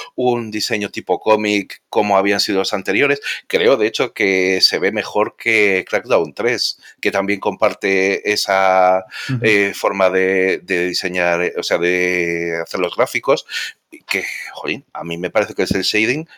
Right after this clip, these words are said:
Speaker 1: queda muy bonito y, y muy, y muy, muy bueno para un juego tan loco, que además,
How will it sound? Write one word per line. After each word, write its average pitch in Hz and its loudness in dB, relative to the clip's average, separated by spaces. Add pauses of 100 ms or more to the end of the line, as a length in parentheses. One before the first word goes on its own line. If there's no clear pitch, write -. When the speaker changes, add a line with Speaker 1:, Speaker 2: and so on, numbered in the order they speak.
Speaker 1:
queda 110 4
muy 117 0
bonito 90 -2
y, 107 -2 (160)
y 123 0
muy, 107 0
y 98 -2
muy, 101 0 (440)
muy 135 2
bueno 143 0
para 113 4
un 120 -2
juego 127 -4
tan 92 2
loco, 110 -4
que 76 -8
además, 104 0